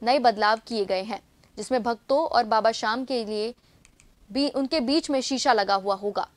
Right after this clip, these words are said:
डीजे की जगह इस बार ढोल और मंजीरे होंगे। भक्तों द्वारा निशान मंदिर के अंदर ले जाने पर रोक रहेगी। वहीं प्रसाद चढ़ाने के लिए तीस पॉइंट बनाए गए हैं। चार मार्च तक खाटू नगरी में शाम भक्ति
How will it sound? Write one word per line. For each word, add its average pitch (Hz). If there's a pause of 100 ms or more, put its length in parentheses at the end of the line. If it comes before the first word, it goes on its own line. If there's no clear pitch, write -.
(300)
डीजे 226
की 285
जगह 262
इस 302
बार 240
ढोल 240
और 233
मंजीरे 220
होंगे। 196 (340)
भक्तों 240
द्वारा 294
निशान 262
मंदिर 240
के 269
अंदर 226
ले 226
जाने 220
पर 247
रोक 214
रहेगी। 220 (320)
वहीं 247
प्रसाद 262
चढ़ाने 254
के 269
लिए 254
तीस 285
पॉइंट 220
बनाए 196
गए 196
हैं। - (460)
चार 262
मार्च 262
तक 311
खाटू 262
नगरी 240
में 269
शाम 214
भक्ति 214